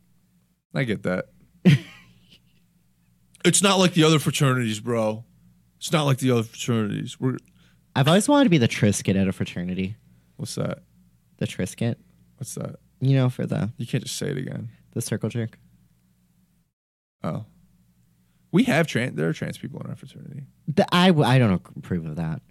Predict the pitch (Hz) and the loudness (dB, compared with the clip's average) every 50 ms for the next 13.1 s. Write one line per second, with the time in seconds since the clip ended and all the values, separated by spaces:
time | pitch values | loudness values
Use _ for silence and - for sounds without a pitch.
0 | - _ _ _ _ _ _ - 104 117 139 170 180 160 120 110 110 110 110 120 | -20 _ _ _ _ _ _ -4 0 2 4 4 6 4 4 2 2 0 0 0
1 | 123 113 - - _ _ _ _ _ _ _ - - 135 139 135 - 160 156 - | 0 -2 -4 -6 _ _ _ _ _ _ _ -2 2 4 4 6 6 4 4 4
2 | - 131 107 95 87 87 - - 117 123 - - 104 82 78 73 101 117 - _ | 2 2 2 2 2 0 -2 -2 -4 -2 -2 -2 -4 -2 -2 -4 -6 -10 -12 _
3 | _ _ _ _ _ _ _ _ _ _ _ - 117 117 113 110 107 107 107 107 | _ _ _ _ _ _ _ _ _ _ _ -4 -2 0 2 2 2 2 4 6
4 | - 151 143 104 104 123 147 156 156 156 147 143 120 127 113 101 95 - - - | 6 6 6 6 4 4 4 6 6 6 4 4 4 4 2 2 2 0 -4 -8
5 | - - - - - - - - - - - _ _ _ - 110 117 131 131 135 | -12 -10 -12 -12 -16 -16 -16 -14 -14 -14 -16 _ _ _ -10 -4 0 0 2 2
6 | 131 135 131 123 120 120 117 117 113 113 113 110 107 - - - 127 120 120 120 | 2 2 2 2 2 2 2 2 2 2 0 -2 -4 -8 -6 -2 0 0 2 2
7 | 117 110 - - - - - _ _ _ _ _ _ _ _ _ _ - 113 107 | 0 -2 -4 -6 -10 -12 -16 _ _ _ _ _ _ _ _ _ _ -18 -16 -12
8 | 113 113 117 123 123 131 135 131 135 139 139 135 127 107 - 120 113 123 117 113 | -8 -4 -2 0 0 0 0 0 -2 -2 -4 -4 -6 -8 -10 -6 -2 0 0 2
9 | 113 107 - - 123 117 113 110 110 107 107 104 104 107 107 - - - - _ | 0 0 -2 -4 -4 -2 -2 -2 0 -2 -2 -4 -4 -8 -10 -10 -12 -14 -16 _
10 | _ _ _ _ _ _ _ - 117 110 101 98 95 95 - - - - 120 117 | _ _ _ _ _ _ _ -10 -6 -4 -4 -4 -4 -6 -8 -8 -6 -6 -4 -4
11 | 120 127 - - 131 110 98 87 85 92 110 120 147 - - _ _ _ _ _ | -4 -4 -4 -4 -4 -4 -4 -4 -6 -8 -10 -12 -16 -18 -20 _ _ _ _ _
12 | _ _ _ _ _ _ _ - - 110 107 107 104 104 101 101 101 101 87 82 | _ _ _ _ _ _ _ -12 -8 -6 -4 -2 -2 -2 -2 -2 -2 -4 -4 -6
13 | 98 101 | -8 -10